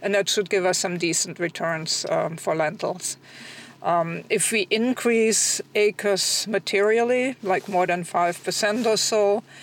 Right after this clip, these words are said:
um, and the other, uh,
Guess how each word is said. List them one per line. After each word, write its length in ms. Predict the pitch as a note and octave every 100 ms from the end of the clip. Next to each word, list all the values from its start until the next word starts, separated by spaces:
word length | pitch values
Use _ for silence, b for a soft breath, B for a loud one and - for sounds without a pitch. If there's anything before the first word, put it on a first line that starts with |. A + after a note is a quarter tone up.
| B B B
um, 480 | F#3+ F#3 F3+ F3 F3+
and 220 | G3+ G3
the 160 | F#3 F3+
other, 420 | F#3 G#3+ G3+ F3+ - - -
uh, 380 | E3+ E3+ -